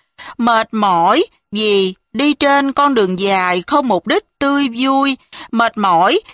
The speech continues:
và chớm héo tàn cùng nỗi niềm khắc khoải thầm kín chưa nói ra,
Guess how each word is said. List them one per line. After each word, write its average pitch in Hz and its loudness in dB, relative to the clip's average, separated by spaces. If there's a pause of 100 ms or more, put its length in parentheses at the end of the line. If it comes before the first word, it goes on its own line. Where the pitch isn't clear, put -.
(100)
và 190 -2
chớm 262 0
héo 294 0
tàn 196 -2 (280)
cùng 214 0
nỗi 208 2
niềm 196 0
khắc 339 -2
khoải 202 0
thầm 175 -4
kín 269 0
chưa 254 0
nói 240 0
ra, 240 0